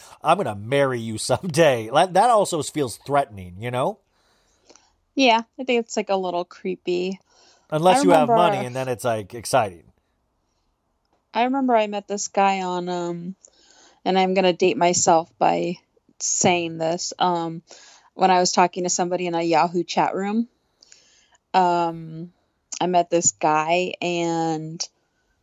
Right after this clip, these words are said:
Speaker 2: I remember we talked on the phone for, like, seven hours, and he, like,
Speaker 1: Whoa.
Speaker 2: told me he was in love with me, like,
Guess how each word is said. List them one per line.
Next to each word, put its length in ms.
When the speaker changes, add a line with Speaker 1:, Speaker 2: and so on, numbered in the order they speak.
Speaker 2:
I 120
remember 360
we 200
talked 440
on 120
the 60
phone 280
for, 100
like, 200
seven 360
hours, 600
and 400
he, 120
like, 140
Speaker 1:
Whoa. 140
Speaker 2:
told 100
me 100
he 160
was 160
in 100
love 200
with 160
me, 320
like, 440